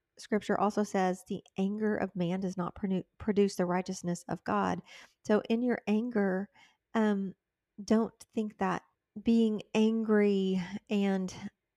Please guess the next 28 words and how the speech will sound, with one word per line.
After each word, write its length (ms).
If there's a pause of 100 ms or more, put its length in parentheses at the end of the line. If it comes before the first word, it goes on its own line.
(140)
trying 240
to 80
prove 220
your 100
point 640 (100)
and 460 (280)
trying 220
to 60
get 160
him 200
to 160 (720)
come 180
on 100
your 140
side, 680 (380)
um, 420 (760)
is 120
going 280
to 120
produce 380
righteousness. 600
It's 180
not. 280
Scripture 300
is 100
very 240
clear 340
that 200